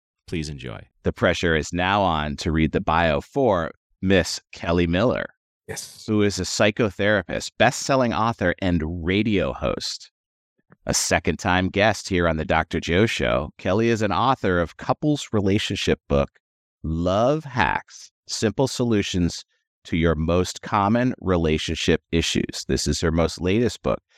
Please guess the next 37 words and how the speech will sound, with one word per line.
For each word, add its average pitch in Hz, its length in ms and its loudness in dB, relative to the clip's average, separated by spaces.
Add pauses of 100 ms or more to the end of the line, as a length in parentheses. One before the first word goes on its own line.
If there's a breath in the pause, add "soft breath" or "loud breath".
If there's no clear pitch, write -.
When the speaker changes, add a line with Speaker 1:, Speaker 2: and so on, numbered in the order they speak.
(240 soft breath)
Speaker 1:
And 65 120 -2
she - 180 0
was 76 260 2
recently 87 500 2
on 78 120 2
the 73 80 0
Doctor 76 340 0
Joe 76 300 0
Show, 69 500 0 (580)
and 80 140 2
a, 78 140 0 (100)
an 82 160 2
award-winning 87 840 0
author 69 640 0
of 78 220 -2
the 78 100 0
book, 73 380 -2 (240)
Thriving 110 800 0
with 82 320 0 (120)
A 92 200 2
D 92 220 0
H 87 340 -2
D, 69 380 0
which 65 280 -2
was 73 140 -2
an 73 100 2
amazing 78 720 0
episode. 76 540 0
Hopefully, 78 540 2 (340 soft breath)
Thomas, 82 460 0
for 76 240 0
our 69 100 0
podcast 82 600 0
listeners, 67 500 0
will 73 260 0
link 82 300 2
back 76 280 0